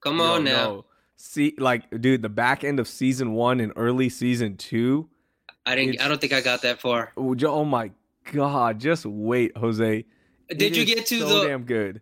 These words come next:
Speaker 1: Did you get through the part that I told you last week about?
Speaker 2: Which one?
Speaker 1: The, the,
Speaker 2: Just say it.
Speaker 1: the Holocaust surviving, uh, neighbor that they think
Speaker 2: Yeah.
Speaker 1: is an, is a Nazi? Not, I,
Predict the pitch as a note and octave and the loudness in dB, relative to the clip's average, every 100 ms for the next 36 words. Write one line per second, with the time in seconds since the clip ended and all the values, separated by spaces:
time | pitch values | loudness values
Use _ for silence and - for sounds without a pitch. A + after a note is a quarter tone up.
0 | _ D3 E3 F3+ F#3 G3 F#3+ F3+ E3 F3+ | _ -2 0 2 0 0 0 0 0 0
1 | E3 E3 D#3 D#3 D#3+ E3 C#3+ C#3+ C#3+ C#3+ | -2 0 0 0 0 -2 0 0 0 0
2 | C#3 C3 C#3 D3 D#3 D3 D3 D3 D3 _ | 0 2 0 0 -4 -2 0 0 -2 _
3 | _ _ _ _ _ _ - A#2+ A#2+ A#2+ | _ _ _ _ _ _ -4 -2 0 -2
4 | G2 G#2 - C#3+ C#3 C#3 C3+ C#3+ C#3+ C#3 | -4 -8 -6 -2 0 0 -2 0 2 2
5 | C3+ C3 - - _ C#3 D3 D#3 D#3+ D#3 | 2 -2 -6 -14 _ -4 -2 0 0 0
6 | E3+ D#3 E3 D3 D3+ D3 D3+ D3 C3+ C3 | -2 -2 -2 0 0 2 0 -2 -2 0
7 | C3 C#3 D3+ D3+ C#3 C#3 C#3+ A#2+ D3 D3 | 2 2 2 2 0 0 0 0 0 0
8 | D3 C#3 B2 - - _ - C#3+ D3 D3 | 0 -2 -4 -14 -20 _ -12 -2 0 0
9 | - _ D3+ D#3+ E3+ D3+ E3 F3+ G#3 G3+ | -2 _ -4 0 0 2 0 0 -2 -2
10 | F#3 E3 E3+ D#3+ F#3+ | 0 0 0 0 0